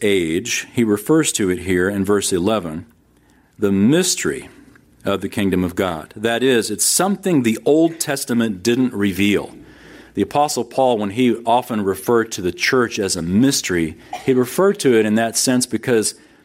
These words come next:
it was something that the Old Testament never anticipated. It allowed for it because clearly it ha-, it has happened, but it didn't anticipate it. It was a mystery.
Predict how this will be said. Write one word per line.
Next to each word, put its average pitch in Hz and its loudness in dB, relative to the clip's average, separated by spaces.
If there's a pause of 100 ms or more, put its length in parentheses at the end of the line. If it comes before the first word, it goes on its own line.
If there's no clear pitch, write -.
(140)
it 127 2
was 117 2
something 180 2
that 113 2
the 113 2
Old 139 2
Testament 120 0
never 120 2
anticipated. 104 -4 (240)
It 120 2
allowed 107 2
for 80 -4
it 120 -4 (360)
because 98 -2
clearly 123 2
it - -4
ha-, 135 -6
it 92 -12
has 95 -6
happened, 131 -6 (840)
but 127 -2
it 127 -2
didn't 170 2
anticipate 131 0
it. - -18 (800)
It 127 2
was 120 2
a 117 4
mystery. 123 0